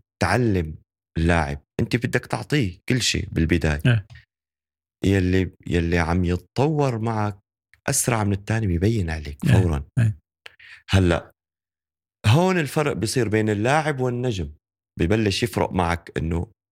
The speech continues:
Speaker 1: لاعب، يعني أنت أكيد ما فيك، إذا أنا عندك مثلًا عشرين لاعب، ما فيك تسرع عشرين نجم منه. ممكن يطلع منه النجم أو اتنين. ليش؟ لأنه عنده سرعة بالشغلات اللي أشرت عليها.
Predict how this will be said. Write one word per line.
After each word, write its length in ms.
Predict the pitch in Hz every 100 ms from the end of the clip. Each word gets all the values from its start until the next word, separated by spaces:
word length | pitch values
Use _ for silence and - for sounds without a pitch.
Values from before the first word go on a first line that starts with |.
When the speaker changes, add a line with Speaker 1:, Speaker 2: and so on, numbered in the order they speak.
| -
Speaker 1:
لاعب، 540 | 92 107 110 110 131 - _ _ _ 85
يعني 180 | 87
أنت 120 | 90 -
أكيد 280 | 92 131
ما 100 | 120
فيك، 180 | 120 - _ _ -
إذا 260 | 98 92
أنا 300 | 95 92 73
عندك 340 | 80 101 92 -
مثلًا 240 | 95 92
عشرين 300 | 87 - 92
لاعب، 240 | 87 85 -
ما 60 | -
فيك 140 | -
تسرع 240 | - - 95
عشرين 500 | 85 - 92 92 92
نجم 240 | 90 85
منه. 320 | 78 80 80 - - - -
ممكن 180 | 143 120
يطلع 200 | 110 101
منه 180 | 98 95
النجم 360 | 98 107 90 -
أو 120 | 78
اتنين. 320 | 78 78 71 - _ - - -
ليش؟ 360 | 113 113 110 - - _
لأنه 260 | 85 98 98
عنده 240 | 101 98
سرعة 580 | 92 120 101 85 101 - -
بالشغلات 880 | 98 90 78 - - 104 92 95
اللي 140 | 98 -
أشرت 320 | 82 92 -
عليها. 400 | 76 73 71